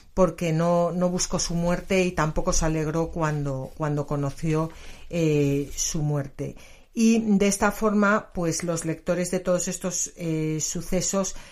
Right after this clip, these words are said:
lo que perciben es la intervención divina en la historia del, del pueblo. El Señor había quitado su favor a Saúl, había rechazado a Amnón y ahora cierra a Absalón la posibilidad de subir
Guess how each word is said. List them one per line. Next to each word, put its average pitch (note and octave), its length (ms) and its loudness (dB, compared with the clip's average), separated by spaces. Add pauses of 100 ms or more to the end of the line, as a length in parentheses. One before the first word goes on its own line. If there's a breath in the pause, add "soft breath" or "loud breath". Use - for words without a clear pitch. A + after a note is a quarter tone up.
(140 loud breath)
lo F3+ 140 4
que F3+ 120 2
perciben F3 520 0
es F3+ 160 -2
la E3+ 100 2
intervención D#3+ 840 -4
divina F3 540 -2
en D#3 180 -4
la C#3+ 120 -4
historia D#3+ 840 -4
del, C3 720 -6
del C#3+ 220 -4
pueblo. C3+ 340 -4
El C#3+ 80 -8
Señor D#3 340 -4
había E3 300 -2
quitado E3 340 -2
su E3 140 -10
favor D#3+ 340 -4
a E3+ 60 -6
Saúl, A#3+ 480 2 (340 loud breath)
había D#3+ 340 4
rechazado D#3+ 800 -2
a D#3 120 0
Amnón A#3 400 6 (380 soft breath)
y A#3+ 140 2
ahora G#3+ 320 8
cierra G3+ 680 0
a E3 140 2
Absalón F#3 640 0
la D#3+ 120 0
posibilidad D#3+ 840 -2
de E3+ 160 -2
subir D3 520 -6